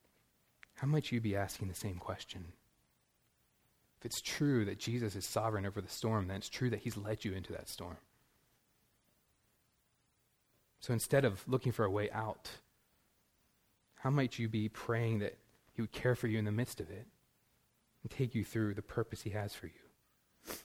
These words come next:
Or is, is fear overtaking you? Are your fears like the waves on that Sea of Galilee, crashing against your hope in God and threatening your confidence in him? Christian, I think one of the reasons we have so much fear in our lives is that we don't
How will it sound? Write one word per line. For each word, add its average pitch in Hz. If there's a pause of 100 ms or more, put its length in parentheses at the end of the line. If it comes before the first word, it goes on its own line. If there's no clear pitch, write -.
(600)
Or 107
is, 107 (120)
is 110
fear 104
overtaking 92
you? 73 (1800)
Are 113
your 113
fears 110
like 107
the 107
waves 101
on 98
that 95
Sea -
of 101
Galilee, 98
crashing 107
against 104
your 101
hope -
in 98
God 98
and 92
threatening 101
your 90
confidence -
in 95
him? - (2000)
Christian, 120
I 110
think 147
one 127
of 120
the 110
reasons 107
we 110
have 104
so 120
much 110
fear 117
in 117
our 95
lives 92
is 101
that 107
we 113
don't 107